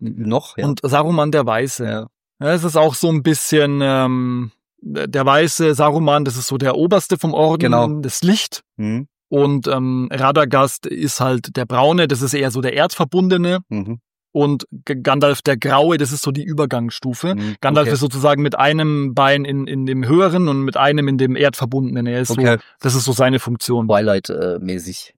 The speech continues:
Speaker 2: Ja, Radagast, äh, da gibt's ja Igeldrama, ne?
Speaker 1: Ja.
Speaker 2: G I des Grauens Igel.
Speaker 1: Ja.
Speaker 2: Drama.
Speaker 1: Drama. Äh, stirbt ein Igel, ne? Das, äh, sieht auch nicht gut aus und dann
Speaker 2: Nee,
Speaker 1: stirbt
Speaker 2: das
Speaker 1: ein
Speaker 2: sieht nicht gut aus, dieser C-G-I-Igel.
Speaker 1: <laughs>
Speaker 2: Das sieht nicht ganz und gar nicht gut aus.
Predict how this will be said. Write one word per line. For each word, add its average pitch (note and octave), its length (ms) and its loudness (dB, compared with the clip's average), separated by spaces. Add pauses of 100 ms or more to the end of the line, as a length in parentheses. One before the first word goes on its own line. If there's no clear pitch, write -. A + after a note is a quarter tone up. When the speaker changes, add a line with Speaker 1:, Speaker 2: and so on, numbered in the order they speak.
(160)
Speaker 2:
Ja, F3+ 200 4
Radagast, F#3+ 720 2
äh, D#3+ 120 0 (100)
da D#3 100 -2
gibt's D3 220 -6
ja E3 80 4
Igeldrama, F3+ 580 -2
ne? E3+ 200 -6 (220)
Speaker 1:
Ja. D#3+ 520 2
Speaker 2:
G F3 160 0
I D#3+ 160 4
des E3 140 0
Grauens D3 380 0
Igel. C#3+ 340 -2 (140)
Speaker 1:
Ja. A#2+ 360 4
Speaker 2:
Drama. C3 340 2 (300)
Speaker 1:
Drama. B2 540 0 (160)
Äh, - 360 -12
stirbt - 380 -4
ein G#2 40 -2
Igel, G2+ 280 -4
ne? G2+ 360 -4
Das, - 260 -10
äh, F#2+ 160 -10 (100)
sieht - 280 -6
auch A#2 160 2
nicht B2+ 160 -4
gut B2 180 -10
aus G#2+ 320 -2
und G#2+ 60 -2
dann G2+ 100 -4
Speaker 2:
Nee, - 40 -10
Speaker 1:
stirbt D3+ 240 2
Speaker 2:
das C3 100 4
Speaker 1:
ein - 20 -2
Speaker 2:
sieht F3 180 2
nicht F#3 140 2
gut F3 180 -2
aus, D3+ 160 2
dieser C#3 180 2
C-G-I-Igel. B2+ 920 0
Speaker 1:
<laughs> C#3+ 240 -2
Speaker 2:
Das C3 180 2
sieht D#3 220 0
nicht D#3 280 -2
ganz D3+ 380 0
und D3 120 -2
gar D3 180 0
nicht D3 200 -2
gut C#3 200 -6
aus. - 160 -6